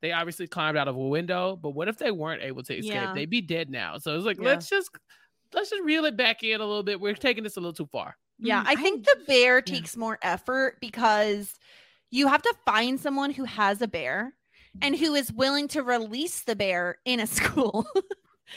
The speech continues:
Speaker 2: I think that takes a lot more work than, like,
Speaker 3: Oh.
Speaker 2: re-, like, like, think about it. With Sean and Corey, Sean just hired his uncle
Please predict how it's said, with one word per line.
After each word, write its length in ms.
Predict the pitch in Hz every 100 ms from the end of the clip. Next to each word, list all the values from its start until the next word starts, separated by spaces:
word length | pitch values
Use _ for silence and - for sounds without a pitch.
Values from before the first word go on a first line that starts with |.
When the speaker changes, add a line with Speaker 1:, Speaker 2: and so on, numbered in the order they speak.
| - - 508
Speaker 2:
I 140 | -
think 160 | 523 - 622 740
that 180 | 698 -
takes 240 | 392 - - - -
a 80 | 311
lot 180 | 302 277
more 180 | 330
work 200 | 285 254
than, 160 | 277 254
like, 140 | 240 220
Speaker 3:
Oh. 360 | 208 190 175
Speaker 2:
re-, 180 | 151 147 -
like, 180 | 294 - _ _ - -
like, 180 | 320 -
think 260 | - 453
about 300 | 480 254 196
it. 160 | 185 - _ _
With 120 | 294 302
Sean 300 | 311 269 359
and 80 | -
Corey, 460 | 233 220 269 349 - _
Sean 440 | - - 311 320 427
just 240 | 440 480 -
hired 400 | - 285 302 269
his 180 | 269 214
uncle 600 | 220 233 202 180 175 208